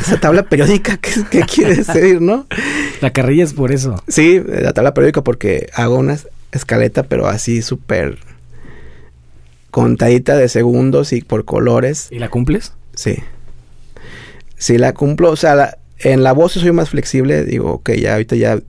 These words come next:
Speaker 1: ya mencioné lo que quería decir la canción. Puedo ganarle tiempo para el siguiente bloque". Y para mandar un saludo, o hacer una mención de un evento, ¿no? Pero aparte,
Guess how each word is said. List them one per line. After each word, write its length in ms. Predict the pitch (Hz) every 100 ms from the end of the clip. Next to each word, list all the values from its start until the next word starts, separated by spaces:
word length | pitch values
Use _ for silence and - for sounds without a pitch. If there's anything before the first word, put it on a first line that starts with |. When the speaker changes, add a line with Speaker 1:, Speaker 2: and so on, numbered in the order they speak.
| - - - - - -
Speaker 1:
ya 240 | 127 123
mencioné 460 | 139 143 139 120 120
lo 140 | 135
que 80 | 135
quería 180 | - 113
decir 200 | 127 139
la 100 | 127
canción. 520 | - 110 117 135 - - -
Puedo 260 | 117 120
ganarle 360 | 117 110 110 120
tiempo 260 | - 127 123
para 200 | 110 92
el 60 |
siguiente 340 | - 110 107 -
bloque". 280 | - - - - - - - - - - - - - - -
Y 160 | 127 120
para 300 | 113 110 104 -
mandar 240 | 117 107
un 80 | 113
saludo, 280 | 117 110 117
o 140 | 120 117
hacer 120 | 113
una 120 | 120
mención 300 | 120 110 107
de 60 | 113
un 80 | 107
evento, 360 | 101 98 -
¿no? 160 | - 156 - - - - - - - -
Pero 160 | - 117
aparte, 1040 | - 123 117 - 135 131 120 82 - -